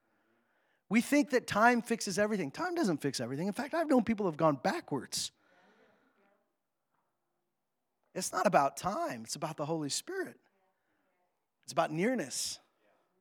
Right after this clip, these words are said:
right? If, if you're gonna be able to hear it because of the Holy Spirit, then don't you think, guys, that there are levels to that, that there are,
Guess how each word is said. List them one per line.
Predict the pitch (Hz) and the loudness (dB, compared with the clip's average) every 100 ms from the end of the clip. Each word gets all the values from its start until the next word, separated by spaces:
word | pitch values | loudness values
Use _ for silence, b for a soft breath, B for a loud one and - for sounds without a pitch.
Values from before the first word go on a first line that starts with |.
| _ _ _ _ _ _ | _ _ _ _ _ _
right? | - 160 240 202 _ _ _ _ _ _ _ _ _ _ _ _ _ _ - | -6 -2 -2 -2 _ _ _ _ _ _ _ _ _ _ _ _ _ _ -2
If, | 190 214 - - | -2 -2 -6 -4
if | 196 196 131 | -2 -2 -2
you're | 175 285 | -4 -2
gonna | 285 262 | 0 2
be | 240 | 2
able | 208 | 0
to | 190 | -2
hear | 175 240 | 0 -2
it | 160 | -2
because | 175 185 | -4 -6
of | 156 | -4
the | 165 | -2
Holy | 175 170 | -2 -2
Spirit, | 165 - 180 | -2 -4 -4
then | 165 | -4
don't | 151 202 214 | -2 -2 0
you | 254 | 0
think, | - 240 175 - | 0 -4 -4 -4
guys, | 143 127 120 - b b b b | -6 -6 -10 -18 b b b b
that | 165 | -8
there | 160 196 185 | -6 -4 0
are | 165 160 | 2 2
levels | 147 165 202 214 - | 4 2 2 -2 -4
to | 147 | -4
that, | 139 - | -4 -4
that | 147 | -6
there | 190 190 | -2 2
are, | 160 | 2